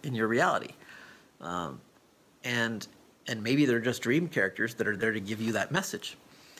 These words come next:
On the objective side, it's like saying, "Hey, you become like the people in your network." And so you need people in your network who are making more money than you so you can learn from them. And you learn, like, how did they do it? And you model them. So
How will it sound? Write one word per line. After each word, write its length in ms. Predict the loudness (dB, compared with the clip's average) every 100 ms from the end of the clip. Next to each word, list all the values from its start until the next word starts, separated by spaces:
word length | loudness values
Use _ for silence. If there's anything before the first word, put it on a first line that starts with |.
| -18 -4
On 140 | 2
the 80 | 4
objective 480 | 4 2 -4 -4 -2
side, 400 | 0 0 -4 -8 -20 -20 -8
it's 200 | -2 2
like 200 | 2 2
saying, 360 | 2 2 0 -8 -18 -20 _
"Hey, 120 | 2
you 180 | 4 4
become 480 | 2 2 2 2 2
like 240 | 2 2
the 40 | -2
people 340 | 0 2 4
in 80 | 4
your 80 | 4
network." 460 | 2 0 -4 -6 -20 -8
And 360 | -2 -2 -2 -6
so 160 | -4 -2
you 80 | 0
need 220 | 0 0 -4
people 280 | -2 0 2
in 80 | 2
your 100 | 2
network 380 | 0 0 -2 -2
who 140 | 0
are 120 | 2
making 460 | 2 -2 -2 -2 -2
more 160 | 0 0
money 240 | 2 2
than 140 | 0
you 160 | 0 -2
so 160 | 0 0
you 80 |
can 120 | 0 2
learn 200 | 0 0
from 140 | -8
them. 180 | -10 -12 -18 -20 -16
And 100 | -8
you 140 | -4 0
learn, 380 | 2 2 0 -4
like, 140 | -2
how 180 | 0 0
did 160 | 0
they 80 | 0
do 200 | 0 2
it? 160 | 0 -2
And 100 | -8
you 60 | 0
model 260 | 2 2
them. 220 | 0 -6 -8 -20 -20 -20 -20 -14
So 260 | 2 2